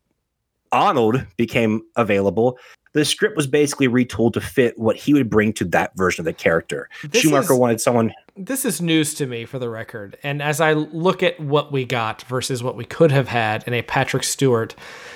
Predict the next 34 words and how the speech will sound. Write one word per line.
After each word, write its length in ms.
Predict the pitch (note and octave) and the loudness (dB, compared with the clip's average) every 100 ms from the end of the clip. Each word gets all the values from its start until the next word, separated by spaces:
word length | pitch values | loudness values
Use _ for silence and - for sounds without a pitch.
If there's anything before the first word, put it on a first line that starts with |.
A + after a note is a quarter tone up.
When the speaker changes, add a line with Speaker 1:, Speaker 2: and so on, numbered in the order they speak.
| - _ | -20 _
Speaker 2:
sort 300 | - A#3+ A#3 | -4 0 0
of, 80 | G#3+ | 0
'cause 140 | A#3+ G#3+ | -2 0
at 160 | G#3 | -2
this 160 | C#4+ C#4 | -2 -6
point, 320 | - F#3+ D#3+ | 0 0 0
we 80 | E3 | 0
have 140 | E3+ | 0
to 80 | E3+ | 0
remember 400 | D#3 F3 E3 C#3 | 0 0 0 -2
that 340 | B2 B2 A#2+ - _ _ _ _ _ C3 | -2 -4 -6 -12 _ _ _ _ _ -4
the 140 | D3 | 2
Mister 280 | D#3 D3 D3+ | 2 2 0
Freeze 280 | - D#3 D3 | 2 0 2
character 360 | D3 C3+ C#3 | 0 0 -2
has 120 | A2+ | -2
been 200 | D3+ C#3 | 0 0
completely 920 | - D3 C#3+ C#3+ E3 F3+ F3 D#3 C#3+ | 0 -2 0 0 0 0 0 0 0
redone 840 | C3 B2 D3 C#3+ C3+ C#3 C3+ A#2+ G#2+ | -6 -2 0 0 2 2 2 0 -4
by 140 | B2 | -4
Batman 400 | A#2+ B2 A#2 A#2 | 0 -2 -2 -4
the 160 | A2+ A#2 | -2 -2
Animated 360 | A2+ G#2 G2+ | -4 -6 -6
Series. 540 | - - - - - - _ _ - - _ _ _ - | -6 -6 -10 -8 -8 -8 _ _ -20 -20 _ _ _ -6
Every 320 | E3+ G3+ A3+ | -4 -2 -4
prior, 320 | - F#3+ G3 | -2 0 4
Speaker 1:
Yes. 360 | F#3+ - - - - | 2 2 0 0 0
Speaker 2:
every 240 | F#3+ A3+ | 2 2
prior 340 | - G#3 G#3 F#3+ | 2 0 0 0
instance 460 | F3 - E3+ D3+ | -4 -2 -4 -2
of 120 | D#3 | -2
Mister 280 | D3+ D3+ D3+ | 0 0 -2
Freeze 420 | C#3+ D3+ C#3+ C3 - - - C#3+ | 0 0 0 -2 -8 -16 -20 -4
before, 720 | D#3 - D#3 D#3 D3+ D3 | -4 0 2 4 4 2